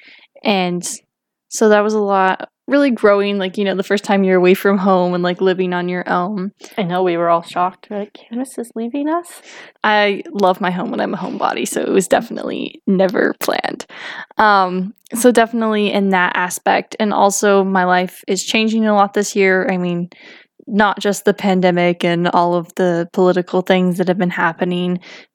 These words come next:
Speaker 1: but just as I'm getting older, I'm moving into a different time in my life. I'm starting to, you know, like, I got a job that's, like, an adult's job, and, like,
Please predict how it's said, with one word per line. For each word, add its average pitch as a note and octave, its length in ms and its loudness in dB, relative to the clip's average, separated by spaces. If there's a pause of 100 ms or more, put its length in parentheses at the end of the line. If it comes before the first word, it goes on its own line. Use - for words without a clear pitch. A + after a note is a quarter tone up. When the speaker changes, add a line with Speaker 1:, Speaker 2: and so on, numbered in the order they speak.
Speaker 1:
but G#3+ 200 2
just G3 260 0
as F#3 280 0
I'm G3 240 -2
getting F#3 300 -2
older, F#3 560 -2
I'm F3+ 400 -2
moving G3 360 2
into F#3+ 260 -2
a - 20 -6
different F#3+ 300 -4
time G3 240 -6
in F#3 120 -4
my F3+ 180 -2
life. F3+ 560 -4 (500)
I'm F3 240 -2
starting F3+ 560 -4
to, - 180 -8
you F3 80 -8
know, F3+ 180 -4
like, C#3+ 220 -4
I E3+ 100 -4
got E3 380 -4
a G3 60 -4
job G#3+ 540 -2
that's, - 160 -10
like, F3 220 -2
an G#3 60 -2
adult's G#3+ 520 0
job, - 480 0 (120)
and, G3+ 300 2
like, G3+ 440 2